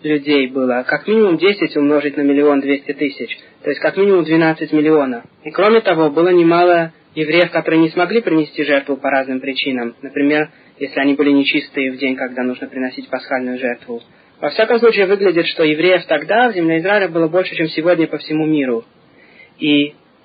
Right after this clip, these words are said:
Тора здесь предсказывает: «Если был ты некогда многочисленным, как звёзды небесные, то останутся в живых лишь немногие, потому что ты не слушался Бога, твоего Господа».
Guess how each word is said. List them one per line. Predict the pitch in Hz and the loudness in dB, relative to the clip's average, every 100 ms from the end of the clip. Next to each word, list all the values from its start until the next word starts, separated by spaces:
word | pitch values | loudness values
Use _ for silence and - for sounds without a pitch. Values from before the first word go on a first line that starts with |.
| - | -2
Тора | 220 247 | 2 2
здесь | 208 208 | 2 -2
предсказывает: | - 180 - 180 160 147 139 135 - _ _ | -2 -4 0 0 0 0 0 -2 -8 _ _
«Если | 165 170 190 | 0 2 2
был | 196 254 | 4 4
ты | 233 | 4
некогда | 202 196 180 165 | 2 2 -2 2
многочисленным, | 165 165 165 190 233 196 170 151 | 2 2 0 -2 -2 2 2 2
как | 151 151 | 0 -2
звёзды | 165 233 226 | 0 2 2
небесные, | 185 165 151 147 - 147 139 139 _ _ - | 2 2 2 0 0 0 0 -2 _ _ -2
то | 165 | 0
останутся | 165 220 233 226 | 2 2 4 2
в | 180 | -2
живых | 190 202 214 | 0 0 2
лишь | 190 190 | 0 2
немногие, | 180 180 175 147 135 127 - _ _ _ | 4 4 4 0 -2 -2 -8 _ _ _
потому | 147 165 180 | -4 0 0
что | 180 | 0
ты | 180 | 0
не | 226 208 | 2 2
слушался | 208 202 170 - 147 | 2 2 0 -2 -2
Бога, | 151 143 135 131 - | 2 2 0 -4 -8
твоего | 143 139 139 | -6 -2 0
Господа». | 139 135 - 135 127 127 | 2 0 -2 -4 -4 -6